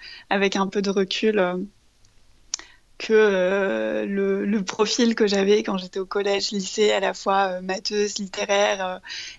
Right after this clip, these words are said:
et, euh, et créative, euh, que je voyais pas comme un atout à l'époque, que je voyais plutôt comme une source un peu de conflit.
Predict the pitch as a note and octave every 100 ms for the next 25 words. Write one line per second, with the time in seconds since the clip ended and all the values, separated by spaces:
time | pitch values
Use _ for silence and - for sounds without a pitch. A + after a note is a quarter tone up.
0 | _ - F#3+ F#3 F#3 F#3+ G#3 D#3 A2+ -
1 | G3 - - F#3+ F3+ - B3 A#3+ G3 -
2 | - - - - G#3+ G#3 G#3 - B1 C#2+
3 | - - - A3+ F#3 G3+ G3+ G3+ G#3+ G#3+
4 | G3 F#3+ F#3+ - G#3+ G3 F#3+ G#3+ G#3+ F#3
5 | F#3+ F#3 F#3 - G#3 G3 F#3 F#3 - G#3
6 | - F#3 F#3 F#3+ F#3 F3 - F#3+ - A#3
7 | B3+